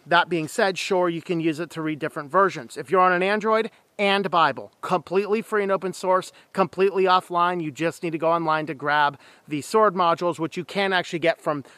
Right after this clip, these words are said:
third-party sources. You can download them off of Tor, put them on a U S B drive, and send them over to your phone.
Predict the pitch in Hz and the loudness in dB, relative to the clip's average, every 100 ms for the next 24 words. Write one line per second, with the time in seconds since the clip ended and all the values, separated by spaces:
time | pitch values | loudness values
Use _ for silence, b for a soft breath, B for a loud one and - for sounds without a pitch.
0 | B - 208 190 202 180 143 208 196 - | B 2 4 4 2 2 0 0 0 -2
1 | 185 180 151 139 185 202 196 185 175 156 | -10 -8 -6 2 2 4 0 0 -2 -2
2 | - - 214 214 - 190 175 156 170 165 | -8 -4 0 0 0 -4 -4 -2 -2 -2
3 | 240 202 196 180 175 185 180 165 147 156 | -4 0 0 0 -2 -4 0 -2 -2 -6
4 | - 180 139 | 2 2 2